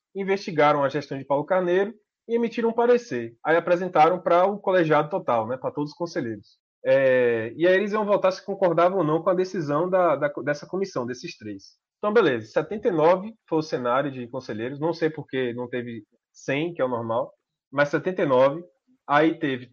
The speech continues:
três se abstiver-, é, se abstiveram, né, como eu falo, que são os da comissão especial,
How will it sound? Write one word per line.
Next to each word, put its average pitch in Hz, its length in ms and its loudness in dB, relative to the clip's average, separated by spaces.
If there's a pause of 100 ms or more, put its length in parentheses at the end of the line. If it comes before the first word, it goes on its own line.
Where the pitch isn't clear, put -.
(120)
três 196 500 2
se 185 60 0
abstiver-, 139 720 -2
é, 113 300 -2
se 139 100 -6
abstiveram, 135 540 -2
né, 131 140 -4
como 120 180 -10
eu 104 200 -8 (180)
falo, 117 260 -2 (360)
que 147 100 -4
são 151 280 -2
os 143 120 -8 (100)
da 127 160 2
comissão 127 320 -6
especial, 123 680 -2